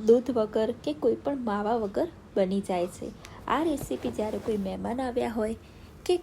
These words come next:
કોઈ ફ્રેન્ડ્સ હોય છે કે ગમે તે કોઈ પ્રસંગમાં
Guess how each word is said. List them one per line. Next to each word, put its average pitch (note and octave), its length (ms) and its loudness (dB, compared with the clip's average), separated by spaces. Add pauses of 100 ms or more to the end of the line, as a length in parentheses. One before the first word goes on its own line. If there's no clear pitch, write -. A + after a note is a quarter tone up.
કોઈ C#4+ 160 4 (140)
ફ્રેન્ડ્સ G#3 420 0 (140)
હોય G#3+ 260 0
છે G#3+ 160 -4 (400)
કે D#4+ 140 2 (180)
ગમે A#3 260 2 (100)
તે C#4+ 80 0 (100)
કોઈ B3+ 120 0 (520)
પ્રસંગમાં G#3+ 680 0